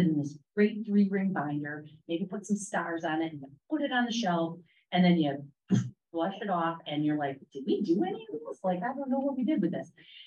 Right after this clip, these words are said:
And so, um, I was determined, and through meeting some really good other people, um, Tom, I work with another consultant by the name of Brian Boone, and, um, again, board, um, willingness to take that.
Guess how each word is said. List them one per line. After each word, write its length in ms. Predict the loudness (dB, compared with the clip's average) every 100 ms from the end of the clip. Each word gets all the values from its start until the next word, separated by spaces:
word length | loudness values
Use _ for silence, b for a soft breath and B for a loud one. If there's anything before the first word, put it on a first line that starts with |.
| B
And 380 | 4 6 6 4
so, 580 | 2 4 6 6 4 2
um, 320 | 2 2 -2 -6 -10 _ _ _ _ -6
I 160 | -2 -2
was 140 | -4
determined, 640 | -8 -8 0 2 2 2 -2
and 340 | -4 -6 -6 -10 -4
through 360 | 0 0 -2
meeting 380 | 2 4 4 2 -6
some 200 | -2 2
really 260 | 2 2
good 160 | 0 0
other 160 | 0 0
people, 500 | -2 -2 -4 -4 B B B
um, 260 | -4 -2 -4
Tom, 360 | -2 -2 0 0
I 140 | 0
work 200 | -2 -4
with 140 | -4 -2
another 280 | -2 -2
consultant 400 | -4 -6 -6 -4
by 80 | -4
the 60 | 0
name 180 | 0 0
of 80 |
Brian 280 | -2 -4 -2
Boone, 520 | 2 6 6 4 0 -14 _ -2
and, 500 | 0 2 0 0 -2
um, 220 | -2 -2
again, 280 | 0 0 0
board, 460 | 0 0 0 -2 -6 -8 -16 _ _ _ _ -6
um, 540 | -4 -2 -4 -6 -8 -16 _ _ -2
willingness 600 | 4 6 6 4 0 -2
to 80 |
take 260 | -6 -4 0
that. 220 | 0 0